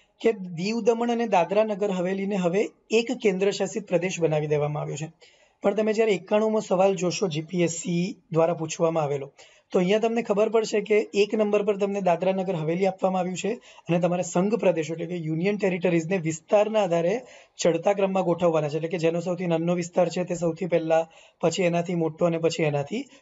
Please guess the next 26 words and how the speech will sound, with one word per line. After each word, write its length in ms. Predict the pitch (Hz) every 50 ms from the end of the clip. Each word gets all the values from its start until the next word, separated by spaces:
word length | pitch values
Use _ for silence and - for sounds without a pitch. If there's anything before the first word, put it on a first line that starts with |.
| _ - 165
મોટો. 360 | 151 143 147 - 135 - - _ _ _ _ -
તો 80 | - 202
અહીંયા 240 | 185 175 190 226 240 196 - -
દાદરા 400 | 165 165 160 156 160 196 208 214
નગર 260 | 214 208 196 214 196
હવેલી 440 | 170 170 160 170 170 170 170 214 220
અને 140 | 208 208 196
દમણ 320 | 165 165 160 170 180 185
અને 180 | 185 190 190 175
દીવને 380 | 165 165 160 165 180 220 - _ - -
અલગ 300 | 190 202 214 226 208 247
અલગ 400 | - 202 185 185 185 185 196 190
કેન્દ્રશાસિત 720 | - 202 175 175 175 175 175 160 180 170 - - - -
પ્રદેશ 320 | 170 165 151 170 170 160
ગણવામાં 580 | 151 151 147 147 143 147 147 156 175 262 269 - - - - _ _ -
આવેલા 360 | 165 151 151 151 143 135 127
છે. 200 | 123 - 147 - _ - - _ _ -
એટલે 200 | 160 156 185 185
બની 300 | 160 156 160 175 214 226
શકે 300 | - 220 196 180 190 185
કે 140 | - 196 180
આ 80 | -
એકાણુંમો 640 | - 170 156 160 - 196 190 190 190 190 190 190 185
સવાલ 580 | - - 269 170 170 165 165 165 170 202 208 - _ _ _ _ -
કેન્સલ 480 | - 160 147 151 147 - - 165 165 160
થઈ 400 | 165 - 147 143 151 165 190